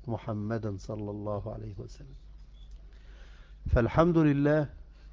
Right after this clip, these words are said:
الذي شرفنا بأن جعلنا من أمته، والحمد لله الذي رزقنا الإيمان به واتباع سنته. فكلما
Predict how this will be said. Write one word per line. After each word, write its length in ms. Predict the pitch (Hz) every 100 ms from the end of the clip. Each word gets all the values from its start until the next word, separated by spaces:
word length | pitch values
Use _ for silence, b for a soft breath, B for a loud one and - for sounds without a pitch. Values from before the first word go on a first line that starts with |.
| -
الذي 420 | 120 139 135 127
شرفنا 920 | 117 117 107 120 131 117 104 98 101
بأن 340 | 98 113 127
جعلنا 520 | 113 113 110 123 127 113
من 140 | 110 104
أمته، 380 | 104 101 - 113 - - - b b b b b b -
والحمد 520 | 113 110 - 147 151
لله 480 | 143 127 135 151 160 - - - b b b - 123
الذي 540 | 120 120 147 139 135
رزقنا 680 | 120 117 107 110 - 147 135
الإيمان 880 | 113 110 - 117 113 123 135 127 117
به 500 | 123 135 143 147 180 - -
واتباع 640 | 120 107 - 110 131 120
سنته. 540 | 107 - 107 104 - 95 - - - - b b b b b b
فكلما 960 | - 123 117 127 131 165 160 139 123 113